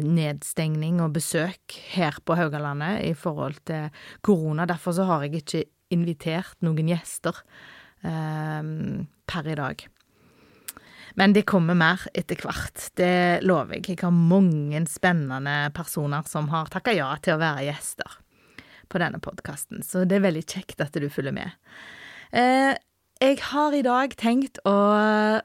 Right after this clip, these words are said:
snakke litt om, eh, eller jeg, jeg sitter her og er egentlig litt fullt av alt det som har skjedd i påsken. Eh, og, og så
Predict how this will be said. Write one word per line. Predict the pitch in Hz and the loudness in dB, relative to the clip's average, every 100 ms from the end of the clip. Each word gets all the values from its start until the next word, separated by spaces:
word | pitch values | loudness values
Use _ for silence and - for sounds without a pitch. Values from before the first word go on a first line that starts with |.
| _ _ | _ _
snakke | - 226 226 - 190 185 | -8 -2 -2 -2 2 2
litt | 214 - - 170 | 2 -2 -4 -2
om, | 175 180 175 | 2 2 4
eh, | 175 175 175 - - - - - | 4 2 0 -4 -20 -20 -20 -10
eller | 165 160 160 | -6 -4 -4
jeg, | 175 - | -6 -6
jeg | - - - - - - - | -10 -10 -18 -20 -20 -20 -6
sitter | - 240 - 220 | -2 0 2 4
her | 262 247 | 4 4
og | 247 | 4
er | 233 | 4
egentlig | 240 233 226 | 2 2 2
litt | 233 - | 0 -4
fullt | - 240 247 - | 0 0 0 0
av | 214 208 185 | 2 2 0
alt | 202 - | -2 0
det | 190 180 | 0 2
som | 190 180 | 2 2
har | 185 190 175 - - - - | 4 2 -2 -18 -20 -20 -12
skjedd | - 165 175 202 196 | -8 -4 -2 0 -2
i | - | 2
påsken. | 254 170 - - - 403 - _ - - | 2 2 -2 -8 -6 -6 -8 _ -20 -2
Eh, | 202 202 202 196 185 175 170 170 160 156 _ _ _ - - - | 2 4 6 4 4 2 0 -2 -4 -10 _ _ _ -20 -20 -16
og, | - - | -14 -2
og | 208 233 | 0 4
så | 277 | 4